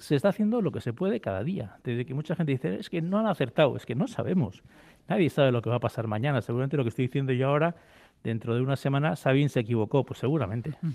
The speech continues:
Speaker 1: ¿eh? Pero nadie sabe que, que se levante la mano. Eh, yo suelo decir que eso es como hacer la quiniela el lunes. El lunes es muy fácil hacer la quiniela. Todos hemos visto lo que ha pasado el domingo. Es fácil. Ahora, lo difícil es acertar el viernes. ¿Qué hay que hacer mañana? El que
Speaker 2: Mm.
Speaker 1: diga, que sepa, que lo diga, bueno, por favor.
Speaker 2: Ujú.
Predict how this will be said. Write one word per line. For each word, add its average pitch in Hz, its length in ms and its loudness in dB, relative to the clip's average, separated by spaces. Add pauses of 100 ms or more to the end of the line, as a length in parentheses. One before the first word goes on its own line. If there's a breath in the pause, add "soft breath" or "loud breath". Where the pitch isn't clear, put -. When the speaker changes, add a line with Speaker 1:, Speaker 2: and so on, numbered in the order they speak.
Speaker 1:
¿eh? 123 160 -6
Pero 110 140 -4
nadie 139 260 2
sabe 123 160 -4
que, 120 240 0
que 117 180 -4
se - 140 -10
levante 151 320 2
la 151 100 0
mano. 175 220 0 (400 loud breath)
Eh, 143 100 -10
yo 143 140 -2
suelo 170 200 -4
decir 160 260 -4
que 143 100 -6
eso 143 100 -6
es 160 80 -6
como 139 160 -4
hacer 143 180 -6
la 156 80 -2
quiniela 156 320 -4
el 127 60 -2
lunes. 127 340 -6
El 143 100 -8
lunes 190 220 -6
es 196 80 -4
muy 151 120 -2
fácil 127 240 -8
hacer 117 160 -8
la 117 60 -6
quiniela. 117 320 -8
Todos 131 180 -6
hemos 123 140 -4
visto 120 160 -4
lo 113 80 -6
que 123 80 -8
ha 120 40 -4
pasado 131 200 -2
el 131 60 -2
domingo. 165 360 0
Es 175 140 -6
fácil. 123 300 -2
Ahora, 131 280 -2
lo 135 100 -6
difícil 139 400 -6
es 147 100 -4
acertar 147 480 -4 (480 loud breath)
el 110 180 -6
viernes. 123 400 -2
¿Qué - 80 0
hay 151 60 4
que 147 80 -2
hacer 123 220 -4
mañana? 107 400 -4 (140)
El 120 160 -6
que 131 100 -4
Speaker 2:
Mm. 117 40 0
Speaker 1:
diga, 135 240 0 (140)
que 135 100 -4
sepa, 190 420 2
que 131 100 -4
lo 113 100 0
diga, 127 220 0
bueno, 101 220 -8
por - 140 -10
favor. 101 340 -10
Speaker 2:
Ujú. 139 180 -12